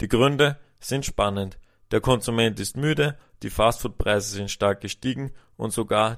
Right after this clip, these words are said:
die neuen Abnehmspritzen drücken bei manchen den Appetit auf Fastfood.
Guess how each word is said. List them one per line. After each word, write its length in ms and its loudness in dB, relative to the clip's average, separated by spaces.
die 80 -2
neuen 380 2
Abnehmspritzen 960 -4
drücken 540 0
bei 100 0
manchen 600 -4
den 140 -4
Appetit 520 -2
auf 160 0
Fastfood. 580 -6